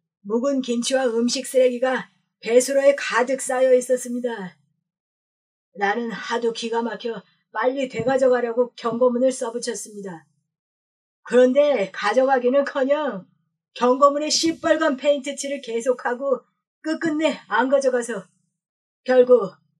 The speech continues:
내가 돈을 만 원이나 주고 마대자루 두 개를 사다가 유리 조각에 손을 찔러며 치웠습니다. 무단 투기한 쓰레기 치우면서 욕 안 하는 사람이 세상에 어디 있답니까?"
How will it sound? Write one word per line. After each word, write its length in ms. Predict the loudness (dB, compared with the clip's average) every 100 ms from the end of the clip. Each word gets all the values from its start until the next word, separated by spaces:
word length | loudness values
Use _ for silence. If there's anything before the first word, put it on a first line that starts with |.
| _
내가 340 | -2 0 0
돈을 320 | 2 2 2 2
만 320 | 2 2 2
원이나 320 | 2 2 0
주고 680 | -2 -4 -2 0 0 0 -6 _ _ _
마대자루 680 | 0 0 0 -2 -2 -2 -4
두 220 | -8 -2
개를 260 | 0 0 -2
사다가 580 | -2 -4 -2 -2 -4 -6 _ _
유리 280 | -4 -4 -2
조각에 340 | -2 -2 -4
손을 420 | -4 -4 0 -2
찔러며 500 | -2 -2 2 2 2
치웠습니다. 1080 | -2 -2 -2 -2 -8 -2 0 0 -2 -6 -12 _ _ _ _ _ _ _ _ _ _ _ -14
무단 380 | -2 0 0
투기한 360 | -2 -4 -2 -2
쓰레기 420 | -2 2 2 2
치우면서 720 | -4 -4 0 0 0 0 -4 -6 _ 8
욕 180 | 8 8 2
안 160 | 2
하는 180 | 4 4
사람이 360 | 4 2 0 -2
세상에 480 | 8 8 8 4 6
어디 320 | 8 8 6
있답니까?" 840 | -2 -2 -2 -6 -2 0 -2 -6